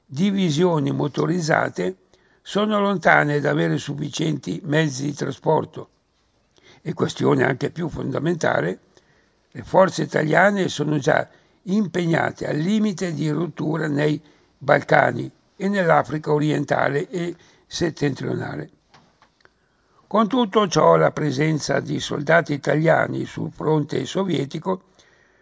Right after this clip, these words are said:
rappresenta per Mussolini una questione irrinunciabile, perché egli è ossessionato, come già nel caso dell'invasione dell'Inghilterra, dall'idea di trovarsi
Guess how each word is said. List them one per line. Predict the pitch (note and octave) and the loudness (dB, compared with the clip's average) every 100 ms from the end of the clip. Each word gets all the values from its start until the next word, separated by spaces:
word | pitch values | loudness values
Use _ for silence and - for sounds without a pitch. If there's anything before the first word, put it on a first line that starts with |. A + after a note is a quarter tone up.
| _ _ - | _ _ 0
rappresenta | F#3+ E3 G3+ F3 F3+ C#3+ B2 C3 | 0 2 2 4 4 2 -2 -2
per | - D3+ | 0 -2
Mussolini | C3+ D3+ - E3+ D#3 C3+ C3+ | 0 -2 -2 0 0 0 0
una | C#3+ C3+ C3+ | -2 0 -2
questione | - B2 - D3 C#3+ C#3 C3+ _ _ _ _ - | -2 -8 -2 -2 0 -2 -4 _ _ _ _ -2
irrinunciabile, | E3 D#3 C3+ E3 D#3 D3 - - D3+ D3+ D3+ D#3 _ _ _ _ _ _ _ _ | 0 2 2 0 0 0 -2 -4 -4 -4 -8 -10 _ _ _ _ _ _ _ _
perché | B2 B2+ C#3 | -4 0 2
egli | C#3 C3+ A#2+ B2+ D3 | 4 2 0 -2 -2
è | C3+ C3+ | 0 -2
ossessionato, | A#2+ C#3+ C#3 - C#3 D3+ C3+ G#2+ - - _ _ _ _ _ _ | -2 -4 -4 -2 0 2 2 0 -8 -16 _ _ _ _ _ _
come | B2+ A#2+ | -2 -2
già | - C3+ | 2 2
nel | B2+ A#2 | 4 0
caso | - C3+ C#3 B2 | 2 4 4 2
dell'invasione | A#2 A#2+ B2+ A#2+ A#2+ D3+ C#3+ | -2 -2 -2 -2 -2 -2 -2
dell'Inghilterra, | A#2+ B2 B2+ C#3+ D3+ B2+ - F#2+ - _ _ _ _ _ | -2 -4 -4 -4 -2 0 0 -2 -8 _ _ _ _ _
dall'idea | - A3 B3 B3 F3 D#3+ | -2 2 2 2 2 2
di | D#3 F#3 | 2 0
trovarsi | G#3+ A3 E3 - A#2 - C#3 | 0 4 4 2 -2 -8 -10